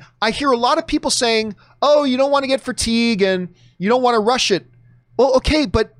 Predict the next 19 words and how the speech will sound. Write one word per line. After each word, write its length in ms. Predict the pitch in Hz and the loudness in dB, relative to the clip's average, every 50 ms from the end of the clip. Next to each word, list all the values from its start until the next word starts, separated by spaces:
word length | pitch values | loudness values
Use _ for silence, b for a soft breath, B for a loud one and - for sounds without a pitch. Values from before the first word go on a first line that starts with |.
| - _ - | -20 _ -8
that 320 | 151 147 233 254 277 - | -4 -2 -2 -2 -2 -2
doesn't 240 | - 269 254 262 254 | -2 -2 -2 -2 -2
actually 400 | 254 220 233 - - 220 233 214 | -2 -2 -2 -2 -4 -2 -2 -2
apply. 420 | 202 - - - 240 269 269 220 | -2 -2 -2 0 0 2 2 2
Like, 260 | 156 143 160 160 - _ _ _ - - | 2 0 0 -2 -4 _ _ _ -10 -8
tons 540 | - - - - 269 302 302 285 262 - | -6 -6 -2 0 0 0 0 0 0 0
of 140 | 262 240 - - | -2 -2 -2 -2
other 420 | 208 240 285 240 202 147 120 104 - b b b b b b b | -2 -2 0 0 0 0 0 -2 -6 b b b b b b b
movie 420 | 143 170 220 254 226 226 220 208 | -2 2 2 2 2 2 0 -2
franchises 840 | - - 185 180 175 160 - 165 143 135 131 117 120 117 110 - | 0 0 0 0 0 -2 -2 -2 0 0 -2 -4 -4 -6 -8 -6
and 220 | - 151 165 160 - | -4 -2 -2 -2 -2
television 680 | - - - 269 311 294 269 233 220 180 170 170 151 | -4 -2 -2 0 0 0 0 0 0 -2 -2 -4 -4
shows 460 | - - 160 139 123 113 101 87 - B B B B B B | -2 0 0 2 2 0 -2 -6 -10 B B B B B B
put 160 | - - 233 | -2 0 2
out 280 | 226 226 220 214 - - b b b b b b b b b - | 2 4 2 2 0 -4 b b b b b b b b b -8
ten 280 | - - 214 247 277 269 | -4 -2 -2 -2 0 -2
episodes, 680 | 233 220 - 190 - - 165 143 127 113 107 - - - | -2 -2 -2 -4 -4 -2 -2 -2 -2 -2 -6 -10 -8 -4
twenty 680 | - - - - 262 294 320 330 - - 269 240 - | -4 -4 -2 0 0 0 0 0 0 -2 -2 -2 -2
episodes 880 | 233 240 - 170 147 - - - 135 113 107 101 - - - - - - | -4 -4 -2 -2 -2 -2 -2 -2 -2 -2 -2 -4 -6 -10 -12 -14 -14 -14